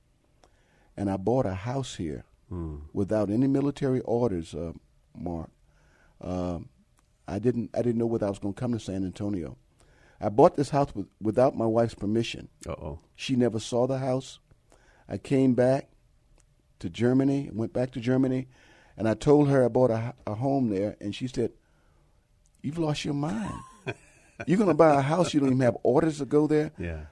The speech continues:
Speaker 1: I was so confident that God had spoken to
Speaker 2: You
Speaker 1: me
Speaker 2: were
Speaker 1: about
Speaker 2: so
Speaker 1: coming.
Speaker 2: sure about it.
Speaker 1: Yeah. And so my wife began to doubt my sanity. She
Speaker 2: Mm.
Speaker 1: really did. And so, uh, it was about six months later that I got a call from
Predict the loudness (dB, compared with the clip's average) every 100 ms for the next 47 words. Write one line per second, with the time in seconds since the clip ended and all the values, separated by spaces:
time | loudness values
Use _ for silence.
0 | _ _ _ _ 2 4 4 0 -2 0
1 | -2 -2 -4 -4 -2 0 0 -2 -6 -6
2 | -6 -10 -8 -4 -4 -2 -2 -2 0 0
3 | 0 -2 -4 -8 -6 -4 -4 -8 -16 _
4 | _ _ _ _ -4 0 2 0 -2 0
5 | 2 2 2 2 0 _ -8 -4 0 2
6 | 2 0 -6 2 4 4 -2 -4 -4 -4
7 | -6 -12 _ -8 -4 -2 0 0 0 -2
8 | -2 _ _ _ _ _ _ _ -2 -2
9 | -2 -2 0 0 2 2 0 -4 _ _
10 | _ _ _ _ _ _ _ _ _ -2
11 | 0 -2 0 -2 -2 -6 -10 -8 -8 -6
12 | -4 -4 -4 -10 _ _ _ _ -6 -4
13 | -2 -4 -4 -6 -2 -4 -4 -6 -4 -4